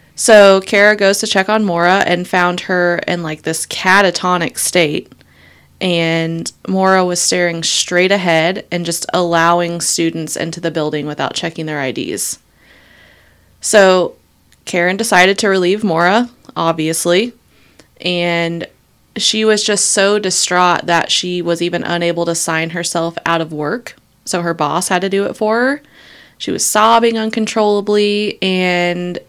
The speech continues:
the only thing that she was saying is she was muttering the words, "My sister," um, when she was being asked what was wrong. So Karen initially just insisted on taking Maura to the campus counseling center, but instead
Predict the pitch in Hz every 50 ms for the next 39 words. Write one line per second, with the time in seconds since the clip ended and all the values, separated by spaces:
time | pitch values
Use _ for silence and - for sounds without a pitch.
0 | _ _ - 180 196 190 - 131 185 190 190 202 196 196 190 - 190 185 185 185
1 | 185 185 180 - - - - 185 175 170 170 - - - 180 175 175 175 170 165
2 | 165 170 165 170 - 180 175 170 165 - 175 170 170 170 165 170 165 165 165 165
3 | 160 165 160 156 160 160 160 165 160 - - - - 165 165 160 160 151 - -
4 | - 170 180 - - - 143 147 151 151 170 - - _ - - - - - -
5 | - - _ _ - 175 175 170 165 160 160 160 156 160 190 - _ - - 180
6 | 175 151 131 - - _ _ _ - - - - 175 170 156 156 147 - - 165
7 | 160 156 147 - 151 147 151 156 - - - 160 151 123 139 - - - 160 156
8 | 139 127 135 - 170 175 170 _ _ _ _ _ _ - - - _ _ _ _
9 | _ _ _ - - _ _ - - - - - - _ _ - - 202 185 190
10 | - 240 233 233 233 226 208 190 180 208 214 - - 240 226 214 220 214 214 208
11 | - 202 196 - - 170 165 180 - - - 208 202 - - 214 196 190 180 180
12 | 180 - 196 190 196 185 175 175 180 180 185 185 185 180 185 180 - 175 170 165
13 | 170 - 190 185 185 185 190 185 - - - 185 180 180 - - 185 180 180 -
14 | - 175 175 175 170 170 165 170 151 160 165 - - - - - - 220 220 190
15 | 170 170 170 175 196